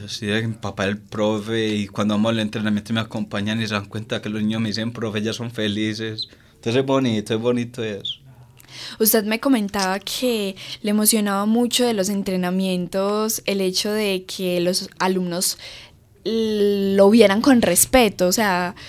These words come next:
Speaker 2: esa relación como de profe-alumno y que lo respetaran. Cuéntenos un poco acerca, pues, como de eso.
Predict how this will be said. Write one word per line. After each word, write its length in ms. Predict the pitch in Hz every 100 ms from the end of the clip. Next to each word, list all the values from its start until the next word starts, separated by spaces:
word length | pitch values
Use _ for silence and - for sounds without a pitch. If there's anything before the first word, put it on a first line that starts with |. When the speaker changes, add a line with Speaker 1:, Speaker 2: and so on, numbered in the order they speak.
| - - -
Speaker 2:
esa 240 | 208 220
relación 580 | 262 240 208 214 202 190
como 220 | 214 240
de 160 | 226 190
profe-alumno 960 | 202 196 185 208 233 247 240 226 226
y 80 | 226
que 300 | 226 214 180
lo 120 | 190
respetaran. 880 | 190 190 - 196 185 214 190 170 170 - -
Cuéntenos 400 | - 214 226 247
un 100 | 208
poco 220 | 190 185
acerca, 400 | 226 226 226 214
pues, 160 | 214 220
como 180 | 226 202
de 320 | 175 175 175
eso. 260 | 170 175